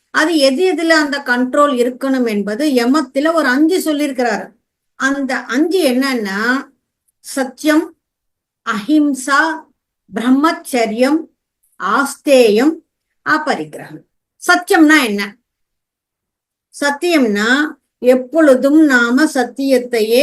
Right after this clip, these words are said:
பேசிக்கிண்டு இருக்கணும். எக்காரணத்தை கொண்டும் பொய்யை சொல்லக்கூடாது. எந்த காலகட்டத்திலும் நமக்கு ஏதாவது பிரச்சனை வருமோன்னு சொல்லி சத்தியத்தை மீறியோ சத்தியத்தை மறைத்தோ நாம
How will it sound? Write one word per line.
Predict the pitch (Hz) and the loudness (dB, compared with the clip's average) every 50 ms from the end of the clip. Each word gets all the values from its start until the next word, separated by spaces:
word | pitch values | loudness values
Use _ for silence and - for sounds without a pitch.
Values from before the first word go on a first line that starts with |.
| 330 285 - | 2 0 2
பேசிக்கிண்டு | 277 247 240 240 247 285 269 - - 254 233 233 226 220 240 | 2 2 2 2 0 -4 -8 -6 -6 -2 -2 0 0 0 0
இருக்கணும். | 226 214 208 208 214 - 214 214 233 262 269 254 233 220 196 202 - - - _ - | 0 0 -2 -4 -6 -4 -4 0 2 2 2 2 2 0 -4 -8 -12 -18 -20 _ -4
எக்காரணத்தை | 269 294 311 302 - - 392 392 403 392 381 370 349 262 - 339 330 - | -2 -2 -2 -2 -2 0 4 6 6 6 4 2 0 -2 -2 -4 -4 -2
கொண்டும் | - 311 302 294 277 285 277 269 254 | 0 0 0 2 2 0 0 -2 -2
பொய்யை | 254 247 247 254 254 262 254 247 226 | 0 0 2 2 2 2 2 0 0
சொல்லக்கூடாது. | 233 226 208 214 254 277 262 - - 285 285 285 285 294 294 269 254 359 403 415 392 311 _ _ _ _ _ | 0 0 -2 0 0 -2 -4 -4 -2 0 0 2 2 2 2 0 0 0 0 -2 -2 -6 _ _ _ _ _
எந்த | - 247 262 285 311 370 403 370 415 381 - - | -6 -2 0 2 2 2 0 0 -2 -2 -2 0
காலகட்டத்திலும் | 302 311 311 320 311 302 294 254 254 311 311 - 294 311 320 320 | 0 0 0 0 -2 -4 -4 -2 0 -2 -2 -2 -2 0 2 2
நமக்கு | 294 262 262 285 311 294 330 320 | 2 2 0 -2 -4 -4 -4 -2
ஏதாவது | 302 302 294 269 311 302 311 302 302 247 | 0 0 0 0 0 0 0 0 -2 -2
பிரச்சனை | 262 262 262 254 - 302 302 294 277 | -4 -4 -4 -4 -4 -4 -2 -2 -2
வருமோன்னு | 254 254 262 277 285 285 285 285 285 | -2 -2 -2 -2 -2 -2 -4 -4 -6
சொல்லி | 269 254 277 277 302 330 320 | -6 -4 -4 -2 -2 -4 -4
சத்தியத்தை | - 277 240 233 226 - 294 285 294 277 262 - 277 277 269 254 | -4 -6 -6 -6 -6 -8 -6 -4 -4 -4 -4 -4 -4 -2 0 2
மீறியோ | 254 254 262 285 277 285 277 285 294 302 302 | 2 2 2 0 -2 -4 -4 -2 0 0 0
சத்தியத்தை | 302 277 262 254 - 277 285 277 277 269 262 269 254 247 233 | -2 -2 -6 -6 -6 -6 -4 -4 -4 -2 0 0 0 0 0
மறைத்தோ | 233 226 247 269 294 254 - - - 214 233 370 330 - _ _ _ _ _ | -2 -2 -2 -2 -4 -6 -6 -2 0 0 0 0 -2 -6 _ _ _ _ _
நாம | 247 247 247 254 254 294 330 | -4 -2 0 2 2 2 0